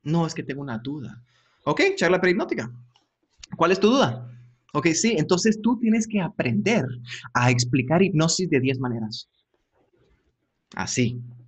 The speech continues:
A mí, si me viene un paciente que dice, "Soy programador, em, ingeniero en computación", o, ¿verdad? Yo explico hipnosis de una manera muy distinta.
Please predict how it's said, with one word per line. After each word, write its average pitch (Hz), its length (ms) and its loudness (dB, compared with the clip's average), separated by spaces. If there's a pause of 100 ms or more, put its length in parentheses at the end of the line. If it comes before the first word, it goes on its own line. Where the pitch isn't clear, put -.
(960)
A 143 80 2
mí, 175 160 6
si 160 160 4
me 143 80 4
viene 165 180 6
un 190 80 6
paciente 175 380 2
que 151 100 0
dice, 170 240 4
"Soy 139 840 4
programador, 147 840 4
em, 110 760 -4
ingeniero 139 880 4
en 113 260 -4
computación", 135 800 2
o, 113 200 -2 (340)
¿verdad? 147 280 0
Yo 160 140 4
explico 165 380 -2
hipnosis 143 400 -2
de 127 60 0
una 156 140 -2
manera 147 220 -2
muy 170 180 2
distinta. 123 480 -6